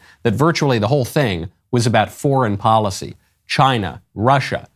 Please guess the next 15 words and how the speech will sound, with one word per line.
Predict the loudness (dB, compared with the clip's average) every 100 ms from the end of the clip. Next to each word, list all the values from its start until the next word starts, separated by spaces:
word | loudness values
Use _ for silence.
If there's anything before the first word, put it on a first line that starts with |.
| _ _
North | 0 0 0
Korea, | -2 0 0 -2 -10 -20 _ _ _
as | 2 4
well | 4 6
as | 4 2 -2 -6 -12 _ _ _
parts | 2 2 2 -2 -8
that | 0 -2 -2
weren't | -6 0 2 2 2
about | 2 0
foreign | -2 -2 0
policy, | 2 2 0 -4 -2 -2 -6 _ _ 0
that | 0 2
were | 2
mostly | 4 4 2 2 0 2
about | 4 4 2